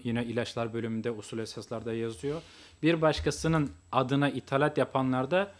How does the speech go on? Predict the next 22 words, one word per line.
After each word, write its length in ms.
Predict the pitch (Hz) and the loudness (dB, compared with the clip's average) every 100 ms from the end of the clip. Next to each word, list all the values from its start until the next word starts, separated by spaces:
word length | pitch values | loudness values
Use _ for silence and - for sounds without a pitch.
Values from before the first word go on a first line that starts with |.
| - - - | -20 -20 0
da 100 | 131 | 2
gekap 420 | 127 120 139 143 - | 4 4 4 2 2
sorumluluğu 560 | 135 131 120 127 165 - - - - | -2 0 0 0 0 -2 -18 -20 -10
ithalat 560 | 135 127 131 139 - 135 | -6 2 2 2 -2 0
yapanda 560 | 127 - 127 135 139 | 0 2 0 2 2
değil, 180 | 170 180 - | 2 0 2
adına 360 | 165 131 147 147 | 2 6 4 4
ithalatı 520 | 120 - 120 117 120 | 0 -4 -2 -2 -2
yaptığı 320 | 110 - 107 | -2 -4 -8
kişiye 380 | - - 107 104 | -6 -8 -4 -4
ait. 200 | 107 147 - - - | -4 -6 -10 -20 -2
Yani 320 | 131 135 131 113 | 2 4 4 2
bu 160 | 151 139 | 2 4
ilaç 260 | 151 151 | 4 2
firması 360 | - 139 131 147 | 2 2 4 2
adına 220 | 127 135 | 2 2
ithalatı 400 | 120 - 131 127 | 2 2 0 2
gerçekleştiren 880 | 139 127 - 131 131 123 - 135 127 | 2 2 2 -2 0 -2 0 0 0
firmanın 520 | - 135 131 139 160 | 0 2 2 2 2
gekap 340 | 139 135 127 123 | 0 0 0 -2
yükümlülüğü 560 | 117 127 123 120 123 | -4 -2 0 2 2
yok. 220 | 147 180 | 2 0